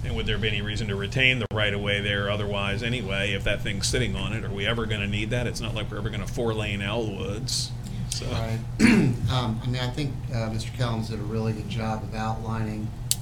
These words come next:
Speaker 2: what some of our issues are with it. Um, the other issue with it is the current agreement that they have before us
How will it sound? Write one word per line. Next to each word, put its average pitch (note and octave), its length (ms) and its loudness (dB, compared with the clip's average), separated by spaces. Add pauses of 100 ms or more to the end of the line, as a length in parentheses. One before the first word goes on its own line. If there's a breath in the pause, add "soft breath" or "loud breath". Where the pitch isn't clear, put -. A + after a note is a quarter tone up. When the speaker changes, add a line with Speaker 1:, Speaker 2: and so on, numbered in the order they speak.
(420)
Speaker 2:
what A#2+ 160 -2 (160)
some A#2+ 260 -2
of G#2+ 120 -4
our G#2 180 -2
issues A#2 420 -2
are G#2 220 -2
with A2+ 360 -4
it. G2+ 200 -4 (840 loud breath)
Um, A2 500 -2 (540)
the C3+ 180 4
other D3 280 4
issue B2+ 340 0
with A2+ 260 -2
it A2+ 100 -2
is A2+ 380 0
the - 80 -2
current C3 400 0
agreement A2 500 -2
that A2+ 140 -4
they G#2+ 140 -4
have G#2+ 340 -2
before A2 500 -2
us G#2 220 -4